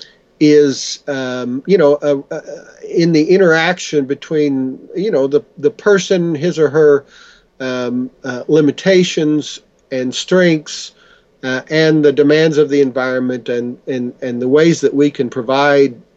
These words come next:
supports that enable people to gain capacity, but also modify the, the context so that people can be successful, have,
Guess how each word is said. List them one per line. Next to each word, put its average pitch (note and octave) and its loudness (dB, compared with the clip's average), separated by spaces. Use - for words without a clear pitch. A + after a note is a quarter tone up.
supports D3 2
that B2+ -2
enable C3 0
people C3+ -6
to B2 -6
gain D3 4
capacity, C#3+ -4
but B2 -4
also C3+ -4
modify A#2+ -2
the, A#2 -4
the A#2+ -6
context D3 -4
so A#2+ -8
that - -14
people B2+ -10
can A#2+ -14
be B2 -10
successful, F3 -4
have, C3 0